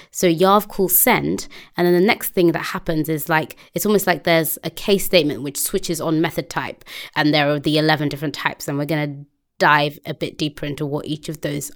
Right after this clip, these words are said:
are. So most methods are referred to as isec, which is I S E Q, and that stands for instruction sequence methods. Um, and these are all the methods, um, that we write with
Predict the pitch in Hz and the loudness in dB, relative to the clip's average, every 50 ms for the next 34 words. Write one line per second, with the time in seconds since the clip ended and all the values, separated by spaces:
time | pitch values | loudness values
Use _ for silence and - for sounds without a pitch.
0 | - _ - 240 233 170 - - - - - - - _ _ - - - - - | -8 _ 2 4 4 4 2 -2 -10 -18 -20 -20 -20 _ _ -20 -20 -20 -20 -18
1 | - - - - - - _ _ - - 196 185 170 180 185 208 262 311 302 - | -18 -18 -18 -20 -20 -20 _ _ -4 0 2 4 4 4 6 6 6 4 4 -2
2 | - 156 147 - - 104 123 185 - - - - - _ _ _ _ _ _ _ | -6 -8 -8 -8 -10 -10 -10 -8 -8 -10 -10 -12 -16 _ _ _ _ _ _ _
3 | _ _ _ _ _ _ _ - 165 180 170 165 165 160 139 120 175 165 - - | _ _ _ _ _ _ _ 0 2 4 4 4 4 2 2 0 -2 -4 0 0
4 | 180 170 165 170 - - 160 151 160 151 - - _ - 156 170 160 - - 226 | 0 0 0 -2 -4 -4 -2 -2 -2 -4 -6 -6 _ 0 2 2 2 2 2 2
5 | 240 262 247 - - - - _ 175 165 - - 151 - - - 170 170 170 - | 2 0 0 -8 -18 -20 -14 _ -6 -6 -6 -6 -12 -6 0 2 2 2 2 0
6 | - - 147 - - - 156 165 156 - - - - 151 156 190 226 240 - - | -4 -6 -8 -8 -8 -6 -8 -10 -10 -10 -12 -8 -6 -4 -2 -2 -4 -4 -8 -16
7 | - - _ _ 180 180 175 165 - 180 170 165 - - 165 160 156 - - 180 | -20 -20 _ _ -4 -4 -4 -2 -2 -2 -2 -2 -4 -4 -6 -6 -6 -6 -8 -8
8 | - - - 175 170 - - 185 180 - 180 185 - 175 170 165 - 214 269 311 | -8 -4 -4 -4 -4 -2 -4 -4 -4 -4 -6 -6 -4 -6 -8 -4 -2 -2 -2 -2
9 | - - - - - - - - - - - _ _ - 175 165 165 165 175 180 | -4 -8 -10 -10 -10 -18 -20 -20 -20 -20 -20 _ _ 0 0 2 2 2 0 0
10 | 170 - 220 220 226 240 240 233 - - - 180 170 165 165 - - _ - 208 | 0 0 0 0 2 2 0 0 -2 0 2 4 4 4 4 0 0 _ 4 4
11 | 202 202 175 185 180 170 175 - 170 165 160 - - - - - - _ _ 180 | 4 6 4 2 2 0 0 -2 -2 -2 -2 -4 -6 -8 -8 -8 -12 _ _ -2
12 | 170 165 156 160 143 - - 170 147 - - - - - - 170 175 170 156 151 | -2 0 0 0 -2 -2 -2 -2 -2 -2 -6 -8 -12 -8 -4 -4 -2 -2 0 2
13 | 170 160 156 - 156 170 160 165 | 2 2 2 2 0 0 0 -2